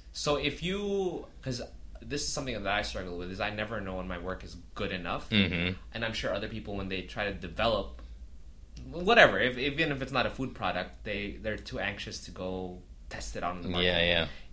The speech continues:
Speaker 1: Is, was this a deliberate choice, uh, or would you still advise people that, you know what, get it in front of customers as soon as possible?
Speaker 2: I think, I think get it in front of, I think you gotta get to, to some sort of baseline level of, of, like,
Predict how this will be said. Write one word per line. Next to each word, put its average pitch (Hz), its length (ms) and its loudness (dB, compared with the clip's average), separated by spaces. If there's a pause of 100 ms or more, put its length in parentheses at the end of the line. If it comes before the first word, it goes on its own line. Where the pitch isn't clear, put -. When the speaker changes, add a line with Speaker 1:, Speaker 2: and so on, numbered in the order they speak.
Speaker 1:
Is, 110 300 0
was 120 160 2
this 160 160 -2
a 131 40 2
deliberate 127 520 2
choice, - 640 -2 (360)
uh, 101 440 2
or 110 800 4 (160)
would 117 220 0
you 117 80 -2
still 117 200 -2
advise 95 360 -2
people 98 320 -6
that, 87 260 -4
you 127 80 -2
know 117 120 0
what, 104 260 0
get 113 180 2
it 104 80 0
in 98 80 -4
front 98 160 -6
of 92 80 -8
customers 98 340 -8
as 95 200 -8
soon 104 160 -10
as 92 80 -10
possible? 87 300 2
Speaker 2:
I 120 40 6
think, 170 280 0 (160)
I 135 80 6
think 156 240 -2
get 113 160 10
it 95 200 4
in 95 120 -2
front 92 220 -2
of, - 40 -4 (140)
I 110 80 8
think 139 240 -2
you 107 80 0
gotta 104 260 6
get 101 220 0
to, 107 280 0
to 101 220 -6
some 120 240 2
sort 107 200 2
of 87 240 -2
baseline 85 680 -2
level 80 340 -2
of, 78 200 -6 (160)
of, 80 360 -2 (220)
like, 78 380 -4